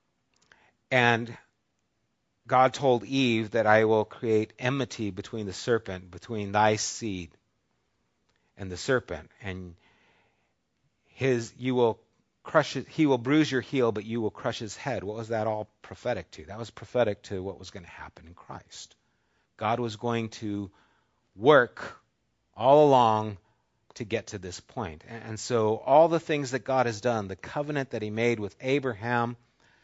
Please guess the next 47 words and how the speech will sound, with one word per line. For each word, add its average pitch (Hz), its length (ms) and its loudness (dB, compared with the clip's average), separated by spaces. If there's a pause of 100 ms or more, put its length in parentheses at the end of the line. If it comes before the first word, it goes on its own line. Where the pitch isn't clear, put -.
(380)
was 104 240 -6
to 107 120 -8
call 127 400 2
a 101 40 -2
people. 135 600 -6 (320)
Why, 113 180 -4
why 120 360 -2
did 131 140 0
he 127 60 -4
call 143 260 -2
them? 95 140 -8
"Through 104 180 -12
you 117 200 -2
I 113 120 2
will 98 140 -6
bless 110 320 -4
the 120 100 -12
nations." 104 360 -10
How 127 200 -12
are 143 60 -6
you 139 80 -8
gonna 135 180 -10
bless 123 280 -4
the 131 100 -8
nations? 117 420 -6
Well, 120 120 -4
it's - 120 -14
through 127 220 -2
Abraham. 101 500 0 (280)
Okay, 123 220 -4
how 123 220 -2
are 135 80 4
they 120 160 0
blessing 104 520 -4 (340)
the 107 60 -8
world? 90 380 -2 (300)
Well, 123 100 -14
they 131 120 -6
never 147 260 -4
did. 143 400 0 (100)
They 117 140 -10
never 139 180 -6
quite 131 460 0
did 147 300 2 (120)
bless 107 280 0
the - 120 -12
world. 90 400 -8